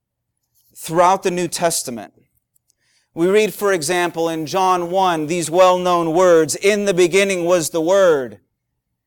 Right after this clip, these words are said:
and the Word was with God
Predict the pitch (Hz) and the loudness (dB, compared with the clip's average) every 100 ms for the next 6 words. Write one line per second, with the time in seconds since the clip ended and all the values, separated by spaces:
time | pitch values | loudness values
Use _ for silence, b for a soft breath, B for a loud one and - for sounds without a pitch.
0 | _ _ _ _ _ - 185 180 180 180 | _ _ _ _ _ -8 -4 -2 0 4
1 | 214 214 185 185 151 175 214 - 175 151 | 6 6 6 2 2 0 0 0 2 2
2 | 123 110 101 | 2 -4 -12